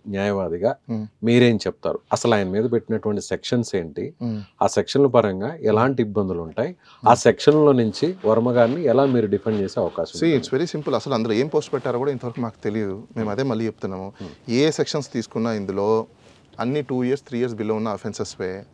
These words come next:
Speaker 2: దాంట్లో అంతా హీనియస్ క్రైమ్స్ కాదు. వాళ్ళు అసలు ఏం కావాలి, ఏం ఇన్ఫర్మేషన్ కావాలి, ఏం క్వశ్చన్స్ కావాలనేది నెక్స్ట్ వాళ్ళు ఏం నోటీస్ పంపిస్తారో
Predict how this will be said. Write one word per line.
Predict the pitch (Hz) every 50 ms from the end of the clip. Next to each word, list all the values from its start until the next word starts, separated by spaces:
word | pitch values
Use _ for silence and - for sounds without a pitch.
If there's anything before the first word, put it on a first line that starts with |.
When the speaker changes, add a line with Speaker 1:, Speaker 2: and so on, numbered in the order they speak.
| _ _ _ - - _ -
Speaker 2:
దాంట్లో | 113 123 123 - 123
అంతా | 117 143
హీనియస్ | 117 107 110 123 135 139 127 -
క్రైమ్స్ | - 123 107 113 117 - -
కాదు. | - 98 90 90 92 92 95 117 - _ - - - _ -
వాళ్ళు | 98 101 104
అసలు | 101 - 170 147 120
ఏం | 101 107 123 143 151 160 160
కావాలి, | 160 143 143 139 139 135 131 151 170 139
ఏం | 131 143 147
ఇన్ఫర్మేషన్ | 139 127 - 135 135 123 - 127 123
కావాలి, | 120 117 127 143 139
ఏం | 117 120 135
క్వశ్చన్స్ | 131 143 127 - 135 123 -
కావాలనేది | - 127 120 117 113 113 113 110 143 208
నెక్స్ట్ | 185 135 127 - - 170
వాళ్ళు | 156 139 120
ఏం | 127 147 156
నోటీస్ | 147 139 143 127 -
పంపిస్తారో | 131 123 117 123 - - 123 110